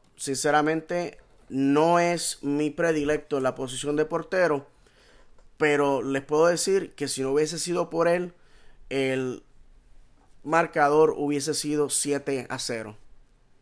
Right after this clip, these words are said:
Sinceramente. Eso es, eso es todo lo que les tengo que decir acerca de eso.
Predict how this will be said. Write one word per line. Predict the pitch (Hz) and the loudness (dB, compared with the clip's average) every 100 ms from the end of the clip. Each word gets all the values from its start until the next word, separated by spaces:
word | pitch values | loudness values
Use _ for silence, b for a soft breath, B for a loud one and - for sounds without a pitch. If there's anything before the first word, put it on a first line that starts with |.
| _ | _
Sinceramente. | 151 143 156 143 131 117 107 113 113 _ _ - - _ _ _ _ _ | -6 -2 2 2 2 -4 -10 -16 -18 _ _ -20 -20 _ _ _ _ _
Eso | 151 151 170 | -6 -2 -4
es, | - - | -4 -10
eso | 147 147 | -8 -8
es | 139 - | -8 -8
todo | 165 160 160 | 0 2 2
lo | 143 | 0
que | |
les | 143 - | -6 -4
tengo | 143 143 | -4 -6
que | 135 | -6
decir | 131 120 139 127 | -8 -6 -8 -8
acerca | 117 117 - 113 | -8 -10 -10 -10
de | 101 98 | -10 -14
eso. | - - | -18 -20